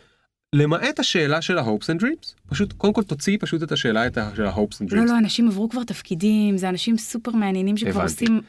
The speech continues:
Speaker 2: אלף
Speaker 1: הבנתי,
Speaker 2: ואחד
Speaker 1: אוקיי, אבל
Speaker 2: דברים
Speaker 1: לפעם
Speaker 2: אחרים.
Speaker 1: הבאה, מ-, מה היה יכול לעזור לך?
Speaker 2: אז אני אגיד לך שלפעם הבאה, עכשיו שאני עושה דברים כאלה, כי אני עדיין עושה ראיונות, ופשוט בפורמטים אחרים. הנה, אז
Speaker 1: אוקיי.
Speaker 2: כן למדתי.
Speaker 1: אוקיי.
Speaker 2: אה, אני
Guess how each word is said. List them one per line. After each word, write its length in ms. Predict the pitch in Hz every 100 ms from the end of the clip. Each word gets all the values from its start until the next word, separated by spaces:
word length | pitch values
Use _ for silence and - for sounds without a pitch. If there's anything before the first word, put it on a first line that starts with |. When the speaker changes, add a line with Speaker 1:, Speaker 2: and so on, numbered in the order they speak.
| -
Speaker 2:
אלף 180 | 220 220
Speaker 1:
הבנתי, 140 | 98
Speaker 2:
ואחד 200 | - 113
Speaker 1:
אוקיי, 180 | - 104
אבל 60 | 95
Speaker 2:
דברים 120 | 113
Speaker 1:
לפעם 180 | 110 131
Speaker 2:
אחרים. 100 | 127 113
Speaker 1:
הבאה, 240 | 95 80 - _ _ _ _
מ-, 80 | 110 - _
מה 240 | 110 110 120
היה 140 | 127
יכול 240 | 117 120 110
לעזור 320 | 92 98 107
לך? 240 | 85 - 220
Speaker 2:
אז 160 | 220
אני 140 | 185 180
אגיד 120 | 294
לך 160 | - 190
שלפעם 360 | 175 233 254
הבאה, 320 | 214 233 269 262
עכשיו 280 | - 226 254
שאני 160 | 359
עושה 200 | 185 190
דברים 240 | 175 180 180
כאלה, 320 | - 170 190
כי 120 | -
אני 140 | 165 165
עדיין 200 | 180 240
עושה 180 | 220 190
ראיונות, 460 | 185 165 185 - -
ופשוט 300 | 185 - 220
בפורמטים 600 | 202 220 170 170 170 196
אחרים. 440 | 185 - 175 156 175 - _
הנה, 200 | 208 226 170 -
אז 140 | - -
Speaker 1:
אוקיי. 140 | 226
Speaker 2:
כן 60 | 247
למדתי. 500 | 196 160 156 160 170 _
Speaker 1:
אוקיי. 360 | 190 - 78 87 - _
Speaker 2:
אה, 60 | 196 180 170 175 -
אני 320 | 180 175